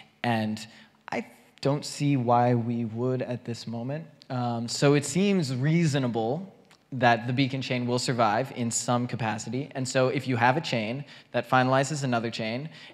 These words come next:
and a, on a peer-to-peer network that is sharded, you are now very, very far away. I mean, very, very close, but far away from the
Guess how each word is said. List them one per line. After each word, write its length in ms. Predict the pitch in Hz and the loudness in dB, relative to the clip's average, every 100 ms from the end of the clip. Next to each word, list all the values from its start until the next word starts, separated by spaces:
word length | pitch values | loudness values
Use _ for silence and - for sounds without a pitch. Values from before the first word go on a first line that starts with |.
| - | -4
and 300 | 123 120 120 | 2 2 2
a, 100 | 110 - - | -2 -4 0
on 160 | 135 | 2
a 20 | |
peer-to-peer 400 | 147 143 139 139 | 2 0 0 -2
network 460 | 135 117 120 127 - - | -2 0 0 -2 -6 0
that 160 | 117 | 0
is 80 | 123 | 2
sharded, 440 | 123 113 110 131 156 - - - | 0 -2 0 -4 -6 -14 -20 -16
you 200 | - 120 | -4 0
are 100 | 120 | 2
now 500 | 117 120 120 117 117 - - - | 2 4 4 4 2 -4 -18 -16
very, 360 | 104 120 113 | -2 2 2
very 200 | 107 113 | 2 -2
far 240 | 110 113 107 | -2 -2 -4
away. 340 | 104 92 95 - | -4 -6 -8 -4
I 40 | |
mean, 220 | 123 113 | -4 -2
very, 180 | 117 113 | -2 -2
very 340 | 110 113 110 113 - - - - | -2 -4 -4 -10 -20 -20 -20 -14
close, 880 | - 151 156 143 110 - - - - - _ _ _ _ _ _ _ _ - - _ - | -2 6 8 6 2 -2 -4 -6 -10 -20 _ _ _ _ _ _ _ _ -20 -20 _ 0
but 400 | 123 113 - - | 2 2 -8 -20
far 220 | - 143 | -4 0
away 240 | 147 147 143 | 2 2 0
from 420 | - 131 127 117 | -2 -4 -4 -4
the 160 | 123 | -6